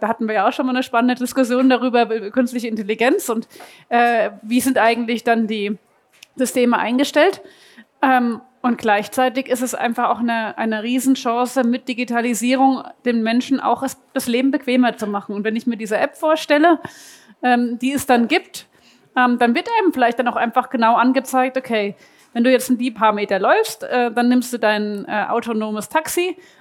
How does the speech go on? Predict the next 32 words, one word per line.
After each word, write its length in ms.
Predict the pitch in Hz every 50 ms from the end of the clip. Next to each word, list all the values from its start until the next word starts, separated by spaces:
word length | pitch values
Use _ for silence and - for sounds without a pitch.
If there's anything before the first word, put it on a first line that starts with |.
| _ -
ähm, 260 | 262 247 247 247 220 - - - _
und 180 | - 294 269 -
fährst 240 | 269 262 262 262 -
bis 120 | 277 269
nach 140 | 269 254 247
Fulda 380 | - 254 269 294 294 302 277 247
und 100 | 254 -
steigst 300 | - 254 254 247 - 277
in 80 | 247
den 80 | 240 247
I 40 | 233
C 180 | - - 226
E, 180 | 226 262 330 359
dann 140 | 285 - -
ist 160 | 302 - -
das 100 | 285 -
einfach 400 | - - 240 247 - 285 269 -
tatsächlich, 640 | - 269 262 - - 240 254 254 - 294 302 - -
merkt 260 | 240 220 214 214 -
man, 100 | 277 269
hups, 200 | 311 311 - -
das 120 | 262 226
ist 80 | 240 226
ja 80 | 247
bequemer, 460 | 208 220 - - 269 269 262 247 220 -
als 180 | 196 196 -
wenn 120 | 226 220 226
ich 100 | 214 -
jetzt 320 | 233 226 226 - - - _ - - _ _ _
ins 140 | 220 214 -
Auto 260 | 208 233 240 262 254
steige, 500 | - - 247 233 240 247 240 262 254 -